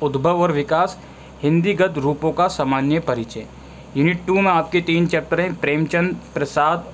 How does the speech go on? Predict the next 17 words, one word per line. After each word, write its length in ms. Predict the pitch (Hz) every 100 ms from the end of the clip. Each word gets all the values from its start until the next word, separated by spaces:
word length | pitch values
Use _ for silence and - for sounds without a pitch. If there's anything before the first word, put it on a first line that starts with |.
| -
और 460 | 151 151 156 151 - - -
एक 180 | 147 143
और 180 | 156 160
है, 200 | 165 226 - - - -
ठीक 120 | 151
है। 80 | 170
और 220 | - 170
unit 320 | 151 175 175 -
three 180 | 170
में 100 | 180
आपके 240 | 170 160 170
again 380 | 147 160 170 170
तीन 200 | 170 165
chapter 340 | 165 - 160
हैं, 160 | 170 139
बालकृष्ण 720 | 139 151 147 156 - 170 139
भट्ट 240 | 160